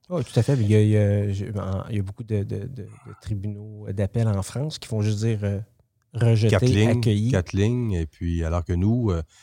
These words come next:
Speaker 2: ça fait partie de nos traditions, puis on, on va les maintenir comme ça. C'est pour ça qu'on, il y a beaucoup d'autres cours qui nous regardent aller puis qui sont très impressionnés avec la manière avec laquelle, euh, on travaille.
Speaker 1: Si on, on, on continue là-dessus, on vous regarde aller.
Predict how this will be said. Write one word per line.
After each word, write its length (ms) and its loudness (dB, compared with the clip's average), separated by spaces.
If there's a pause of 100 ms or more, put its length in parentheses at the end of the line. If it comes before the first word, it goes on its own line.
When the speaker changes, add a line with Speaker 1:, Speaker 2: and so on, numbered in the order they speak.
(240)
Speaker 2:
ça 120 -10
fait 120 -4
partie 240 -6
de 60 0
nos 100 4
traditions, 580 -4
puis 400 -6
on, 320 -10
on 60 -10
va 100 -6
les 100 -6
maintenir 380 -10
comme 160 -14
ça. 140 -20 (720)
C'est 100 -20
pour 140 -16
ça 160 -6
qu'on, 540 -6
il 40 -10
y 40 -10
a 60 -10
beaucoup 280 -10 (560)
d'autres 300 0
cours 360 -2
qui 100 -4
nous 120 -2
regardent 340 -4
aller 260 -4
puis 140 -16
qui 160 -20
sont 160 -12
très 260 -4
impressionnés 600 -12 (400)
avec 160 -12
la 80 -10
manière 280 -10
avec 220 -14
laquelle, 520 -16
euh, 120 -20 (140)
on 80 -18
travaille. 360 -18 (1040)
Speaker 1:
Si 120 -2
on, 60 6
on, 480 2
on 40 0
continue 400 2
là-dessus, 460 0
on 100 6
vous 140 2
regarde 320 2
aller. 280 2